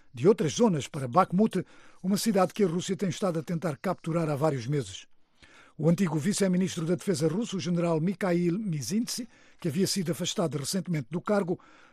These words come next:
juntou-se, entretanto, ao grupo Wagner como seu vice-presidente. Entretanto, um ataque de um drone numa refinaria de petróleo no sul da Rússia, em Ilsk, provocou um incêndio no local, disse a agência tass. Foi o segundo ataque em dois dias.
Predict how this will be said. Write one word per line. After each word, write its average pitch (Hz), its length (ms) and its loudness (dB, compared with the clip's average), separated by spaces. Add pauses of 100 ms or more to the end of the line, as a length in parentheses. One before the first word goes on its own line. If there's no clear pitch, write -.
juntou-se, 214 640 0
entretanto, 202 480 0
ao 175 80 2
grupo 170 240 -4
Wagner 175 460 0
como 208 180 0
seu 196 180 2
vice-presidente. 143 960 -2 (840)
Entretanto, 214 500 4
um 196 100 6
ataque 202 320 4
de 170 120 0
um 202 100 6
drone 165 400 4
numa 170 220 4
refinaria 180 520 2
de 127 80 -2
petróleo 196 460 4
no 160 80 2
sul 156 220 -2
da 135 100 4
Rússia, 190 460 2 (320)
em 175 360 0
Ilsk, - 480 -2 (460)
provocou 190 420 0
um 180 100 4
incêndio 214 440 2
no 175 120 2
local, 175 360 2
disse 143 220 -6
a 165 40 0
agência 156 380 -2
tass. - 400 -6 (320)
Foi - 140 -4
o - 40 0
segundo 180 300 2
ataque 202 380 2 (200)
em 170 120 0
dois 127 280 -4
dias. 139 440 0